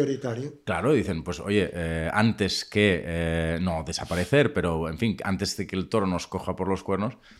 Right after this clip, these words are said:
Speaker 2: eh, <laughs> lo he di-, lo he dicho mal, eh, pero, eh, en lugar de, de hacer que el problema se nos coma a nosotros, mm, dominemos nosotros el problema, sacrifiquemos cincuenta años de desarrollo, volvamos a, no sé si Cuba en los años cincuenta, pero sí otras sociedades que
Speaker 1: Ujú.
Speaker 2: pueden parecernos,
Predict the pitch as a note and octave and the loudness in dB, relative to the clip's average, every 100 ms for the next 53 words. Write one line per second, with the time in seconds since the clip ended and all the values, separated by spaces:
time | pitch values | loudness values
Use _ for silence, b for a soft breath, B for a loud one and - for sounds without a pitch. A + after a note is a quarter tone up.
0 | b F2 E2+ E2+ F2 F2 D#2+ F2+ F2+ F2+ | b -4 -2 0 0 -2 0 0 0 0
1 | F#2+ G2 G#2 - G2 F#2 D#2 F#2 F#2+ F#2 | 0 4 2 2 0 0 0 2 4 4
2 | D#2 F#2 E2+ F#2 F#2+ F2+ G2+ G2 G#2+ G2+ | 2 -2 0 4 6 8 6 8 6 4
3 | - G2 F#2+ G2+ G2 G2 G2+ G#2+ B2 A2 | 0 -4 0 2 4 4 4 6 4 4
4 | - G2+ G2+ F#2+ F#2+ F#2+ A2+ G#2 G2 F#2 | 2 4 4 2 2 4 4 4 2 0
5 | - F#2+ G2 G2+ G2+ A2+ C#3 B B B | 0 2 2 4 4 2 0 B B B
6 | F#2+ F#2 F#2 G2 F#2 F#2 F#2+ G#2 G2 F#2+ | 0 2 2 2 2 2 2 2 0 -4
7 | F#2+ G2+ F#2+ G#2 A2 A2+ D3+ - G#2 - | -2 -2 0 4 4 4 2 0 -2 -4
8 | F2+ F#2 F#2+ G2 F#2+ G2+ F2+ G2+ F#2 G2 | -4 -2 2 2 2 0 4 4 6 6
9 | G2+ E2 F2 F2 F#2+ F#2 B2+ B2 D3+ - | 6 6 6 6 6 8 10 10 8 6
10 | B B G2 F#2 G#2+ A2 G2 F#2+ E2 F#2 | B B 0 4 6 6 8 6 6 4
11 | F2+ D2+ - G#2 F2 F2+ F2 E2+ E2+ F2+ | 0 -6 -8 -4 0 2 0 0 -2 -2
12 | F#2 C3 F#2 D#2+ D#2+ F2+ F2+ F2 E2+ - | 0 0 0 -2 -6 -2 0 0 -2 -4
13 | F2 F2+ G2 F2+ B2 A2+ F2 F2 D#2 F2+ | 0 4 6 6 4 2 2 2 0 -2
14 | - F2+ F2+ F2 | -2 -4 -2 -4